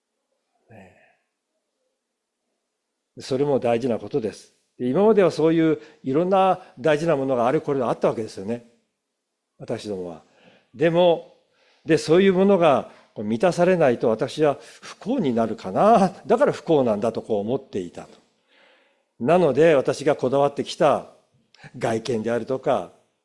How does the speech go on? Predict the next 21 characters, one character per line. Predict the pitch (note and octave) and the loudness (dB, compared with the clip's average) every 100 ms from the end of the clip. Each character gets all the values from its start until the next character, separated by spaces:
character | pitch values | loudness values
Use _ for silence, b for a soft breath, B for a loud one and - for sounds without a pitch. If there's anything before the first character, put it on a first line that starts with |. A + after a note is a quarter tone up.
| _ _ _ _ _ _ b b _ - | _ _ _ _ _ _ b b _ -14
貯 | - A#2+ | -10 -6
金 | B2+ A#2 | -4 -2
の、 | A#2+ A#2+ | -2 -2
預 | A#2+ A#2+ A#2+ B2 | -2 -4 -2 -2
金 | C3+ B2+ | -2 -2
残 | C3+ D3 | -2 0
高 | C#3+ A#2+ | -2 -4
だ-、 | B2+ F3 | -4 -6
が、 | F3 A#2 B2 C3+ B2 | -8 -10 -8 -8 -10
だ | - B2 | -12 -8
か | A#2 | -6
ら | C3 | -4
で | |
あ | C3 | -2
る | E3+ | -4
と | E3+ | -4
か、 | B2+ | -2
あ | A#2 | -2
る | D#3 | 0
い | |
は | D3 A2 | 2 0